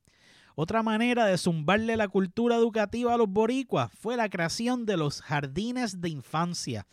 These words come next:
en la isla. Guayama recibe una carta del secretario de Fomento donde se le informa al municipio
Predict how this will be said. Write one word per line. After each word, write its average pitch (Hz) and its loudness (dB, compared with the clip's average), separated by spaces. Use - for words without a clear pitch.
en 113 -6
la 113 -4
isla. 196 -4
Guayama 190 2
recibe 240 -2
una 233 0
carta 233 0
del 196 0
secretario 170 -2
de 220 2
Fomento 196 -2
donde 156 -6
se 160 -6
le 151 -4
informa 269 2
al 254 0
municipio 220 -4